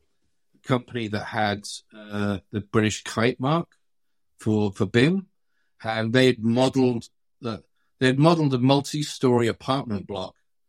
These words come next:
The only person in that whole large firm that had two hundred seats, uh, that actually saw the, all of the, all of the, uh, different, uh, uh, levels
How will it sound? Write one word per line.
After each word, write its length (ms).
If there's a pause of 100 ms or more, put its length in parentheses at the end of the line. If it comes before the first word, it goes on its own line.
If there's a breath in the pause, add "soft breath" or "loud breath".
(180)
The 220
only 280
person 420
in 160
that 300
whole 600 (320)
large 640
firm 500
that 100
had 180
two 120
hundred 260
seats, 420 (640)
uh, 260 (220)
that 160
actually 300
saw 400
the, 340 (120)
all 280
of 120
the, 180 (720)
all 400
of 80
the, 340
uh, 280 (120)
different, 460
uh, 400 (180)
uh, 60
levels 720